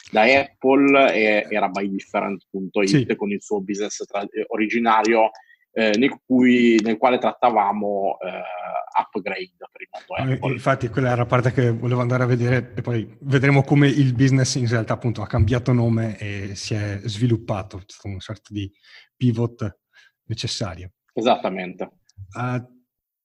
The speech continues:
Speaker 2: allora direi, mm, facciamo un attimo di, eh, alcuni, alcune domande di rito introduttive. Puoi darci un'idea del, del fatturato, eh, di Trend Device in questo caso?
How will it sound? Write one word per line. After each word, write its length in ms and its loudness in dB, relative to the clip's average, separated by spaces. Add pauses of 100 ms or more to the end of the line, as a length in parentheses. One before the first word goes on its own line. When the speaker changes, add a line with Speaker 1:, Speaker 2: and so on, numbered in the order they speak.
(160)
Speaker 2:
allora 240 2
direi, 300 2 (400)
mm, 500 0
facciamo 380 2
un 100 6
attimo 280 4
di, 360 2 (120)
eh, 40 4
alcuni, 920 2
alcune 280 0
domande 720 2
di 140 -4
rito 220 0
introduttive. 720 -2 (640)
Puoi 160 4
darci 320 0
un'idea 260 2
del, 540 0
del 140 -6
fatturato, 840 -4 (280)
eh, 160 -4
di 800 -18
Trend 180 0
Device 400 -6
in 100 -8
questo 240 -14
caso? 280 -14